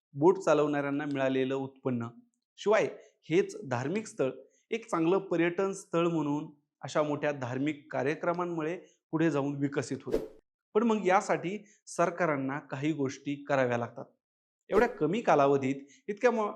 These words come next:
मोठ्या प्रमाणात लोक आल्यावर त्यांच्या सुरक्षिततेची काळजी, स्वच्छतेचा विषय असेल, तसेच इतर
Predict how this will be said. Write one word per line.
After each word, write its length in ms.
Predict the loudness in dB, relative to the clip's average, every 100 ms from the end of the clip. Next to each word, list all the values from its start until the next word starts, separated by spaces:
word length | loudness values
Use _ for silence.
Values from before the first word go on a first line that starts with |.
| -6
मोठ्या 240 | -6 -4
प्रमाणात 440 | -2 -2 0 -2 -4
लोक 260 | -4 -4 -2 -4 -6 -2
आल्यावर 440 | 2 4 2 -2 -6 _ _ _
त्यांच्या 400 | -4 -2 0 -2 -2 -16 _
सुरक्षिततेची 960 | 2 4 4 0 -6 -4 -4 -6 -8
काळजी, 460 | -4 -2 -2 -8 -18 _ _ _ _ _
स्वच्छतेचा 640 | -4 -4 -2 -6 -6 -6
विषय 280 | -6 -6 -6
असेल, 340 | -8 -8 -12 -14 _ _ _ _ _ -8
तसेच 320 | -2 -2 -2
इतर 340 | -8 0 0